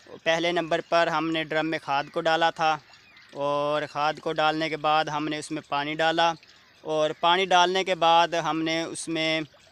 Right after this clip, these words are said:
पोटाश डाला। पोटाश डालने के बाद हमने सल्फर, सल्फर डाला और फिर उसके बाद हमने इन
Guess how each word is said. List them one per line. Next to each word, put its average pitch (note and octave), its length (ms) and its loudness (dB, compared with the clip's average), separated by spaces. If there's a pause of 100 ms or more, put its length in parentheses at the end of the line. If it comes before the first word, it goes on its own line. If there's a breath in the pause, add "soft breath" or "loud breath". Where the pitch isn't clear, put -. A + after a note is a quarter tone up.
(880)
पोटाश D3+ 420 0
डाला। F3 380 6
पोटाश D#3 480 -2
डालने D#3+ 360 0
के D#3+ 120 -4
बाद D#3 340 2
हमने D3 260 -4
सल्फर, D#3 480 -6 (840)
सल्फर D#3+ 460 -4
डाला F3 340 4
और D3+ 520 -2 (480)
फिर E3+ 140 -2
उसके F#3 280 -4
बाद F3+ 260 6
हमने F3+ 340 0
इन F3+ 140 -2